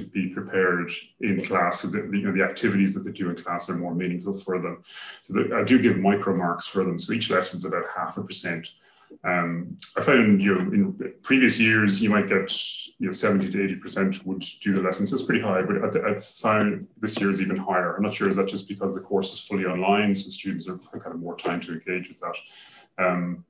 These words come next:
generally, it, it, it also requires, um,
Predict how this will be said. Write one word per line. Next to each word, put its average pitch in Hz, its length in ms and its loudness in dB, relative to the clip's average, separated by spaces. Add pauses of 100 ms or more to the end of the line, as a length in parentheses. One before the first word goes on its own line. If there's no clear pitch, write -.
(300)
generally, 143 420 6
it, - 200 -2
it, - 220 -4
it 120 160 0
also 123 260 4
requires, 101 880 4
um, 92 420 -4